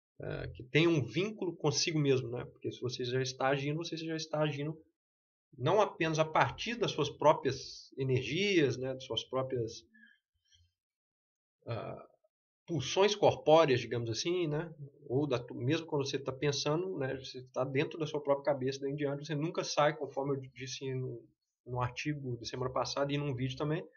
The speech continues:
nunca sai do ciclo do ego, né? Então, não apenas nesse sentido não é possível sair do egoísmo, mas também no sentido da, mais exterior mesmo das ações.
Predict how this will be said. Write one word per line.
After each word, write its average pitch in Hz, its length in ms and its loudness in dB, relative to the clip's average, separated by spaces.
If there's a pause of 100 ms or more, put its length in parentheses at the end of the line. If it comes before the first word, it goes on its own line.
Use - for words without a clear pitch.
(160)
nunca 175 200 0
sai 170 200 0
do 180 100 0
ciclo 214 400 0
do 185 100 6
ego, 139 320 4
né? - 80 -6 (1300)
Então, 131 240 0
não 156 120 4
apenas 185 320 2
nesse 170 240 2
sentido 175 420 -2
não 147 120 4
é 151 60 4
possível 151 360 -2
sair - 580 0
do 147 120 2
egoísmo, 127 440 0 (680)
mas 147 220 4
também 160 420 2
no 180 140 -4
sentido 180 500 -6
da, 180 180 -2 (380)
mais 135 260 0
exterior 175 640 6
mesmo 151 300 4
das 165 160 4
ações. 180 520 4